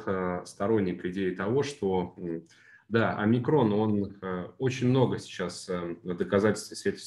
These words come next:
того, что он не окажет такого серьезного, а, влияния и вообще какого-либо негативного эффекта на экономику.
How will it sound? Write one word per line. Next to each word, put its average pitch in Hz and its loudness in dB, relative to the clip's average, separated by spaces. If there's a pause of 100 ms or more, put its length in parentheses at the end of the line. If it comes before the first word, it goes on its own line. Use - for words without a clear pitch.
того, 95 0
что 87 -4
он 98 4
не 98 6
окажет 98 2
такого 92 0
серьезного, 90 2
а, 85 -6
влияния 110 2
и - 4
вообще 92 0
какого-либо 85 -2
негативного 90 -2
эффекта - -6
на 87 -2
экономику. 117 2